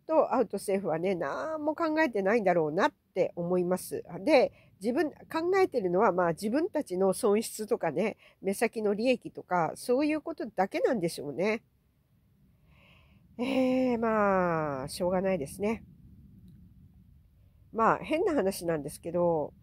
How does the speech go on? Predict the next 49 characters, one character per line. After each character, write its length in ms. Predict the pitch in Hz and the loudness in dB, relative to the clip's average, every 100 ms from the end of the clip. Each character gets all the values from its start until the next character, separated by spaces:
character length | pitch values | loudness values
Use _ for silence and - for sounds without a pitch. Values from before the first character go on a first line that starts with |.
| - - - | -20 -20 -4
こ 100 | - | 4
れ 220 | 294 285 | 6 6
ち 120 | - | 4
ょ 40 | 359 | -6
っ 20 | |
と 100 | - | -12
次 320 | - 277 277 | -10 -6 -4
の 120 | 339 226 | -2 0
動 180 | 196 | 2
画 120 | 185 190 | 2 2
で 80 | |
上 80 | 156 | 2
げ 80 | 202 | 0
た 140 | 233 - | -4 -8
い 80 | |
と 80 | 269 | -4
思 160 | 180 175 | -2 -2
う 40 | |
ん 20 | |
で 80 | 156 | -4
す 100 | - | -8
け 100 | - | -6
ど、 120 | 165 | -2
非 140 | 180 247 | -2 -2
常 320 | 294 277 285 | 0 0 0
に 140 | 302 294 | -2 -2
興 180 | 294 | 0
味 120 | 294 277 | 0 0
深 320 | 277 285 277 | 0 4 4
い 200 | 185 151 - - - - - | 4 -2 -12 -20 -20 -20 -12
動 220 | 196 220 | -2 0
画 160 | 226 | 2
を 40 | 208 | 2
見 160 | 220 | 0
ま 140 | 214 220 | -2 -2
し 120 | - | -2
て、 380 | - 185 156 - - - _ _ _ - - - _ - - - - _ - - - _ | 2 4 2 -2 -12 -20 _ _ _ -20 -20 -20 _ -20 -20 -20 -20 _ -20 -20 -20 _
実 260 | - 208 - | -10 -4 4
は 280 | 302 240 233 | 8 8 8
本 180 | 247 269 | 4 2
当、 140 | 254 | 0
C 280 | 277 330 381 | 0 0 2
の 120 | 349 | 2
国 240 | - 196 | 0 -2
と 100 | 185 | -2
日 160 | 165 170 | -2 0
本 180 | 240 240 | 0 0
っ 20 | |
て 460 | - 185 170 156 | 0 2 2 2